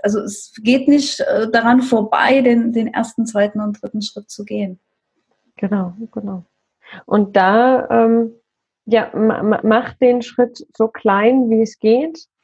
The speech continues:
Speaker 2: damit, damit du dich irgendwie noch wohlfühlst damit. Geh ihn vielleicht auch erstmal in einem sicheren Rahmen, je nachdem, was es ist. Wenn ich mir jetzt vorstelle, es geht zum Beispiel darum, mal zu erzählen, was,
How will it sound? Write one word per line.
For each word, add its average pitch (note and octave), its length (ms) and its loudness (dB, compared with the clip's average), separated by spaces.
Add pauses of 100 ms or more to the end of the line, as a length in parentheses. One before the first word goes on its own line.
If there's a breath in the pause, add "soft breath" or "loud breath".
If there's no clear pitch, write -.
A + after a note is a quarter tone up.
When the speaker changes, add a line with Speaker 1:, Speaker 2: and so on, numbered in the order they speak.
(160)
Speaker 2:
damit, A3 440 0
damit G#3 400 -4
du A#3 120 2
dich A#3 200 -2
irgendwie A#3 380 0
noch A3 220 0
wohlfühlst C4+ 640 0
damit. C4 380 2
Geh A3+ 180 0
ihn G3 160 -4
vielleicht F#3+ 320 -2
auch - 100 -4
erstmal - 400 -4
in G3 140 2
einem G3 140 2
sicheren G3+ 520 -2
Rahmen, C4+ 680 2
je G3 180 0
nachdem, F3+ 420 0
was F#3 200 -6
es F#3 120 -12
ist. C4 300 0
Wenn F#3+ 180 0
ich F#3+ 60 -6
mir G3 100 2
jetzt - 140 -6
vorstelle, F#3 420 -2
es - 140 -6
geht F#3 180 -4
zum F#3+ 140 2
Beispiel F3+ 300 0
darum, F#3 360 -2 (640 soft breath)
mal F#3+ 180 2
zu G3 180 0
erzählen, A3+ 1000 4
was, G3 280 -2